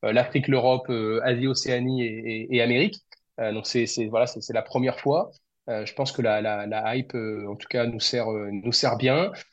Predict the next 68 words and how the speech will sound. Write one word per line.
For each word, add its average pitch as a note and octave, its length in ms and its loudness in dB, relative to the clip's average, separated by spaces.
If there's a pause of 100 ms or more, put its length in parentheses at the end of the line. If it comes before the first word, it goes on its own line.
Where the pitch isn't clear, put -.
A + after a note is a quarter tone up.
(100)
On A#2 160 2
est D3 60 6
sur, C#3 280 0
euh, C3 60 2
la B2+ 100 2
création C3+ 420 -2
aussi, C#3 360 -2
euh, A#2+ 100 0
d'une A#2+ 160 -4
ligue C#3 160 -2
mondiale, C3 480 0
euh, A2+ 240 -4
un A2 60 -6
peu C3 100 -6
façon - 260 -4
trois - 180 0
trois, B2 440 4
euh, G#2+ 160 -2
côté, A#2 380 -2
côté B2 200 0
flag B2 240 -4
football. C3+ 440 2 (380)
Euh, A2 720 2
et A#2 140 0
puis, C#3+ 320 0
euh, A#2 160 2 (440)
au B2 100 -2
niveau, B2+ 480 2
au C3+ 100 0
niveau B2+ 240 0
tackle, C#3 380 0
on, B2+ 480 -4
on - 20 -10
va A2+ 320 4
se - 160 -6
diriger B2 380 0
vers B2 260 -2
une A2+ 80 -6
Coupe A#2+ 160 -10
du A#2+ 80 -8
Monde B2+ 220 0
en, A2 260 -6 (360)
en B2 100 4
deux B2+ 80 6
mille C3 160 6
vingt-cinq. D3 480 4
On C3 100 0
aurait A#2+ 160 2
voulu C3 140 -2
la B2+ 80 0
faire - 140 -2
en B2+ 60 2
deux B2+ 100 -2
mille B2+ 120 -2
vingt-trois, C3 420 2
mais, A#2+ 200 -4
euh, G#2+ 320 -6
l'inflation A#2+ 480 -4
en B2 80 2
Allemagne, A#2+ 420 2
euh, G#2+ 120 -6
nous A2+ 180 -4
a, A2 180 -2
nous A2+ 180 -4
a A#2 40 -4
un A2+ 80 -4
peu B2+ 100 -2
brûlé. A#2+ 400 2